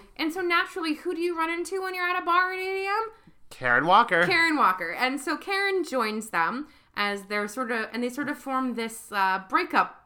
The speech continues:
Speaker 1: club, this,
Speaker 2: Mm-hmm.
Speaker 1: like, Lonely Hearts
Speaker 2: The Lonely
Speaker 1: Club.
Speaker 2: Hearts Club, yes.
Speaker 1: Yes, um,
Speaker 2: Well, and it's funny because, like, this is exactly the kind of plot you want to see, is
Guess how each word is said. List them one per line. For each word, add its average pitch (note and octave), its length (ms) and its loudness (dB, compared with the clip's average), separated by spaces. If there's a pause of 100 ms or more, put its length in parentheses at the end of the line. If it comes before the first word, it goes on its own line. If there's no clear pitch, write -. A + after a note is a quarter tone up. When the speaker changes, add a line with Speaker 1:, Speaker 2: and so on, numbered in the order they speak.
(140)
Speaker 1:
club, F3 260 -4
this, G3 140 -8
Speaker 2:
Mm-hmm. C#3 80 -6
Speaker 1:
like, C#3+ 260 -6
Lonely B3 280 -4
Hearts G#3+ 260 -4
Speaker 2:
The D3+ 100 6
Lonely D#3 300 4
Speaker 1:
Club. C#3+ 80 0
Speaker 2:
Hearts C#3 260 4
Club, G#2+ 360 -2
yes. A2 300 -6
Speaker 1:
Yes, G3+ 420 -2 (200)
um, F3 640 -4
Speaker 2:
Well, B3+ 140 2
and C4+ 100 4
it's B3 160 -2
funny D#4+ 460 6
because, A3 500 -2
like, F#3+ 220 2 (380)
this B3+ 140 -2
is B3+ 60 -8
exactly G3+ 340 2
the G3 80 -2
kind F#3 120 -4
of D#3+ 60 -2
plot E3 160 4
you C#3 100 -2
want C3+ 460 2
to C#3+ 100 -12
see, C3+ 460 -2
is D3 240 0